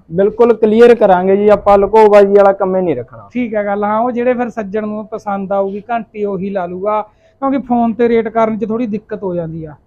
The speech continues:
Speaker 2: ਕਿਉਂ ਉਦੋਂ, ਉਦੋਂ ਪਤਾ ਨਹੀਂ ਲੱਗਦਾ, ਹਰੇਕ ਭਰਾ ਫੋਨ ਲਾ ਲੈਂਦਾ ਹੁੰਦਾ। ਤੇ ਬਾਕੀ ਰੇਟ ਬਾਈ ਦੱਸ ਦੂਗਾ, ਰੇਟ ਬਾਈ ਤੋਂ ਕਰਾ ਕੇ ਜਾਊਂਗਾ ਬਿਲਕੁਲ ਫਿਕਸ ਜਾ, ਕਿਉਂਕਿ ਆਪਣੀ ਵੀਡੀਓ 'ਚ ਰੇਟ ਫਿਕਸ ਜੀ ਹੁੰਦਾ, ਥੋੜਾ ਬਾਹਲਾ ਫਰਕ ਹੀ ਰਹੂਗਾ, ਕੋਈ ਜ਼ਿਆਦਾ ਫਰਕ ਨਹੀਂ ਰਹੂਗਾ ਉਹ ਗੱਲ 'ਚ।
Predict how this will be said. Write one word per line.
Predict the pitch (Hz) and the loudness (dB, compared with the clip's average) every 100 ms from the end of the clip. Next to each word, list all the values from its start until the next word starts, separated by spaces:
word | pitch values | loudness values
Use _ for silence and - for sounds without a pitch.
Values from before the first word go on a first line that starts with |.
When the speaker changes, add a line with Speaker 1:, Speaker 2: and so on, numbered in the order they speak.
| _ _ _ _ _ 254 | _ _ _ _ _ -2
Speaker 2:
ਕਿਉਂ | 262 285 | -2 2
ਉਦੋਂ, | 254 254 | 2 4
ਉਦੋਂ | 254 247 | 4 2
ਪਤਾ | 262 247 233 | 2 2 2
ਨਹੀਂ | 240 233 | 2 2
ਲੱਗਦਾ, | 233 226 240 240 | 2 4 4 4
ਹਰੇਕ | 208 214 233 | 2 -2 -4
ਭਰਾ | 226 262 254 | -4 -2 -2
ਫੋਨ | 202 226 | -4 -6
ਲਾ | 214 202 | -4 -4
ਲੈਂਦਾ | 196 190 196 | -4 -8 -6
ਹੁੰਦਾ। | 196 254 311 _ _ _ - | -2 -2 -2 _ _ _ -6
ਤੇ | 226 | -2
ਬਾਕੀ | 214 226 247 | -2 -2 -2
ਰੇਟ | 233 226 220 | 0 0 0
ਬਾਈ | 226 233 | -2 0
ਦੱਸ | 208 202 | -2 -2
ਦੂਗਾ, | 214 254 | -2 -2
ਰੇਟ | 233 226 226 233 | 0 0 0 -2
ਬਾਈ | 220 220 | -2 -2
ਤੋਂ | 220 226 | -4 -4
ਕਰਾ | 220 214 | -2 -2
ਕੇ | 214 | -4
ਜਾਊਂਗਾ | 202 202 220 254 | -6 -6 -6 -6
ਬਿਲਕੁਲ | 196 202 208 254 262 | -8 -10 -6 -6 -6
ਫਿਕਸ | 202 196 - | -10 -12 -10
ਜਾ, | 220 220 170 _ _ _ - | -4 -4 -4 _ _ _ -6
ਕਿਉਂਕਿ | 214 247 | -2 0
ਆਪਣੀ | 233 226 214 | 0 -2 -4
ਵੀਡੀਓ | 214 214 240 | -4 -4 -4
'ਚ | 254 | -2
ਰੇਟ | 226 226 | -4 -4
ਫਿਕਸ | 214 214 - | -8 -12 -10
ਜੀ | 233 262 | -8 -8
ਹੁੰਦਾ, | 214 202 233 233 _ _ _ 240 | -6 -4 -4 -4 _ _ _ -2
ਥੋੜਾ | 247 302 | 0 0
ਬਾਹਲਾ | 285 311 | 0 -2
ਫਰਕ | 262 269 269 | 0 -4 -2
ਹੀ | 269 | -2
ਰਹੂਗਾ, | 247 214 247 | 0 0 -2
ਕੋਈ | 240 226 | -2 -4
ਜ਼ਿਆਦਾ | 226 233 254 | 0 2 0
ਫਰਕ | 247 254 254 | -2 -6 -6
ਨਹੀਂ | 247 190 | -8 -6
ਰਹੂਗਾ | 170 196 | -6 -6
ਉਹ | 190 | -4
ਗੱਲ | 180 160 | -8 -12
'ਚ। | 156 | -20